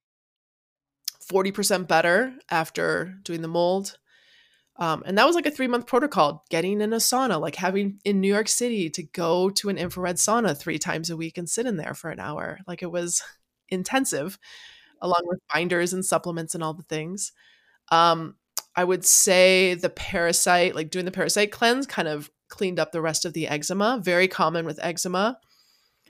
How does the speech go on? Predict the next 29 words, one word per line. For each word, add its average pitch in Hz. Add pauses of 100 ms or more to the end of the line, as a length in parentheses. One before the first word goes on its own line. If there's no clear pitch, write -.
to -
potentially 160
have 156
a 151
parasite 156
or 147
mold 147
exposure. - (880)
Um, 143 (580)
yeah, 277
I -
mean, 208
part 226
of 247
that 226
process 226
was 185
not 160 (560)
eating 185
high 170
histamine 165
foods, 196
and 226
now 180
I 185
can 185
eat, 160 (640)
like, 175
I, 190